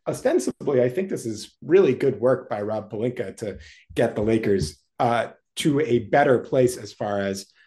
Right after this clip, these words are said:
both their immediate ceiling now as well as long-term,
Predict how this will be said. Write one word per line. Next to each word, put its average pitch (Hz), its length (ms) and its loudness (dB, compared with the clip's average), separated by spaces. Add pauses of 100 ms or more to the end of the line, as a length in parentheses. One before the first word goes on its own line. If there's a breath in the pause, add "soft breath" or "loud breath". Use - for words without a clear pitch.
(140 soft breath)
both 143 320 4
their 120 220 4
immediate 127 640 2
ceiling 117 460 -2
now 113 300 -6
as 101 200 -12
well 110 220 -2
as 101 180 -8
long-term, 104 800 -6